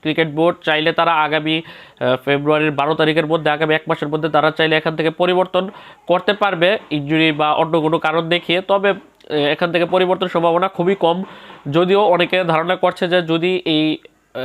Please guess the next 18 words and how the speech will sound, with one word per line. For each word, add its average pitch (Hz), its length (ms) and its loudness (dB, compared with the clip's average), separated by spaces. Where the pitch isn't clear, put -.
লিটন 151 400 0
দাস 175 220 0
যদি 165 340 -2
অনগোয়িং 160 400 0
যে 165 100 -2
বিপিএল 165 320 0
চলছে 165 220 -2
সেখানে 165 240 -2
যদি 165 140 -4
ভালো 147 220 0
পারফরমেন্স 165 420 -2
করতে 175 280 -2
পারে, 175 180 2
তাহলে 170 380 2
তাকে, 147 340 0
এ, 139 440 -2
তার 139 200 2
এখনও 180 420 2